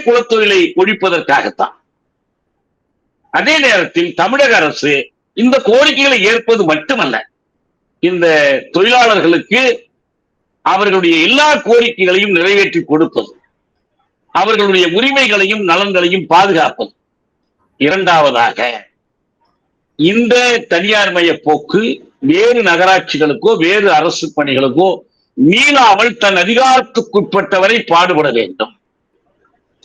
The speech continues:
மூன்றாவதாக, சென்னை மாநகராட்சியில் தனியாரிடம் ஒப்படைக்கப்பட்டிருக்கிற இந்த மண்டலங்களையும்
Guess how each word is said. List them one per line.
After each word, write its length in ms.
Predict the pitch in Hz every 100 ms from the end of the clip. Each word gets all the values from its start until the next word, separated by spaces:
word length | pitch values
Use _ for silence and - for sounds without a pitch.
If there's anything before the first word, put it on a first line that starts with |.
| _
மூன்றாவதாக, 920 | 143 202 202 190 143 113 101 110 156 _ _ _ _ _ _ _ _
சென்னை 420 | - 208 285 320
மாநகராட்சியில் 800 | 277 262 226 220 202 - 254 -
தனியாரிடம் 600 | 185 226 262 254 240 220
ஒப்படைக்கப்பட்டிருக்கிற 1400 | 180 - 233 214 220 208 185 - 190 180 - 208 240 226 - _ _ _
இந்த 240 | - 208 190
மண்டலங்களையும் 1000 | 160 202 254 269 208 170 139 156 156